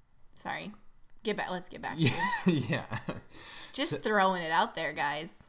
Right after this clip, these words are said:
Speaker 1: It's cool to retweet stuff, but it's even cooler <laughs> to buy a Parks Pass.
Speaker 2: That's true. That's
Speaker 1: Share the love.
Speaker 2: So, we won't get, we'll avoid all that political, um,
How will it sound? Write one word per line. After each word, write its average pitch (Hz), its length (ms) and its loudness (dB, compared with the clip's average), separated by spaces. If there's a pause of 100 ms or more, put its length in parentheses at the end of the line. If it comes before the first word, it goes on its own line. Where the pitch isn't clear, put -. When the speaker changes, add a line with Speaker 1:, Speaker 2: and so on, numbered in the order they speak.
Speaker 1:
It's 233 200 2
cool 302 300 -2
to 208 80 2
retweet 214 600 -4
stuff, 170 400 2
but 202 200 -2
it's 190 160 -4
even 214 320 -6
cooler 202 460 -2
<laughs> 220 120 0
to - 180 -6
buy 196 220 4
a 180 100 -2
Parks - 360 -6
Pass. - 340 -4 (1080)
Speaker 2:
That's 123 320 -2
true. 165 400 -4 (160)
That's - 120 0
Speaker 1:
Share 170 180 -4
the 165 80 -10
love. 170 320 -4 (280)
Speaker 2:
So, 143 480 2 (1300)
we 127 320 -2
won't 143 340 0
get, 123 260 -4 (1040)
we'll 120 320 -2
avoid 120 340 0
all 104 180 0
that 92 400 -4
political, 104 1080 -2
um, 87 540 -8